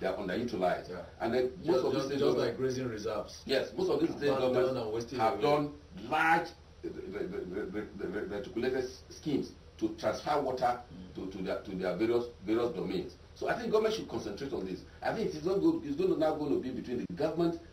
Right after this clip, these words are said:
Speaker 1: and of course the, and, and of course, and, and of course, and, and of course the state. So that between the state, the federal government, the state government, and the lo-, local government,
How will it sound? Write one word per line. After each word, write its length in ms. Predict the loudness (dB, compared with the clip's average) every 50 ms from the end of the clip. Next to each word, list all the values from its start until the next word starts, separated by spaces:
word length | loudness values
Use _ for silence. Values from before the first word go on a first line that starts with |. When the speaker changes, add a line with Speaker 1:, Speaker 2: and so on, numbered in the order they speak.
| -10 -6
Speaker 1:
and 100 | -4 -4
of 100 | -2 0
course 200 | 0 2 2 2
the, 400 | 0 -2 -4 -4 -4 -6 -8 -10 -12 -14 -18 -20 -20 -18 -14 -10
and, 120 | -6 -4
and 240 | -2 -2 -2 -2 -2
of 80 | -2 -2
course, 160 | -2 0 0
and, 120 | 0 2 2
and 80 | 2 2
of 180 | 2 0 0
course, 240 | 2 2 2 2 2 0
and, 180 | 0 0 0
and 180 | -2 -4 -2 -4
of 160 | -4 -4 0
course 180 | 2 2 2 2
the 40 | 0
state. 260 | 0 0 0 0 0 -6 -14 -18 -20 -18 -8
So 120 | 0 4 6
that 240 | 6 6 4 2 -6 -10 -8
between 240 | -6 -2 -2 0 0
the 60 | 0
state, 420 | 0 0 0 0 0 -2 -8 -6
the 80 | -6 -6
federal 380 | -6 -4 -2 0 2 2 2 2
government, 300 | 0 -2 -2 -2 -4 -6 -8 -12 -14 -12
the 60 | -10
state 240 | -6 -4 -2 -2 -2
government, 280 | -2 -2 -2 -2 -4 -4
and 160 | -4 -4 -4 -4
the 40 | -4 -4 -2
lo-, 80 | -2 -2 -2
local 260 | 0 0 0 2 0 0
government, 320 | -2 -6 -8 -8 -10 -12